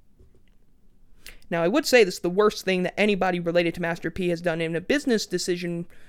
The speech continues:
capacity, but I'm pretty sure Master P was also Ricky Williams' agent when Ricky Williams signed the worst contract in the history of contracts, when he signed the most team-friendly contract in a situation in which he had more leverage than any N F L player in history.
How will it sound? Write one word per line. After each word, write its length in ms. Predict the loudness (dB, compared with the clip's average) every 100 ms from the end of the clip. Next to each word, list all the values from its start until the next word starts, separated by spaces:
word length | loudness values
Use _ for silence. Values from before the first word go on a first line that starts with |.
| -14 -4
capacity, 440 | 4 4 4 2
but 100 | 4
I'm 120 | 4
pretty 140 | 4 4
sure 120 | 4
Master 320 | 4 4 0
P 200 | -2 0
was 120 | -2
also 500 | 2 2 4 4 2 -4 -2
Ricky 280 | -2 0 0
Williams' 440 | 2 2 0 -2 0
agent 460 | 0 2 0 0
when 240 | -2 -2 -2
Ricky 200 | -2 -2
Williams 340 | 0 0 0
signed 200 | 0 -2
the 60 | 0
worst 320 | 0 0 -2
contract 440 | -2 0 0 0
in 120 | -4
the 80 | -4
history 340 | -2 -2 0 0
of 80 |
contracts, 560 | 0 -2 0 0 0 -4 -16 -12 0
when 180 | 2 2
he 220 | -2 -2
signed 340 | 2 2 2
the 80 | 2
most 320 | 2 0 -2
team-friendly 540 | -2 0 2 2 2 0
contract 580 | 2 0 2 2 2 -2 -14 -4
in 80 | 0
a 60 |
situation 540 | 0 -2 0 2 2 2
in 60 |
which 120 | -2 -2
he 80 |
had 260 | -2 -2 0
more 340 | 2 6 8
leverage 460 | 8 6 4 2 2
than 160 | -2 2
any 300 | 0 2 2
N 120 | 2
F 140 | 4
L 140 | 2 2
player 360 | 2 4 4
in 120 | 2
history. 520 | 0 -4 -4 -4 -4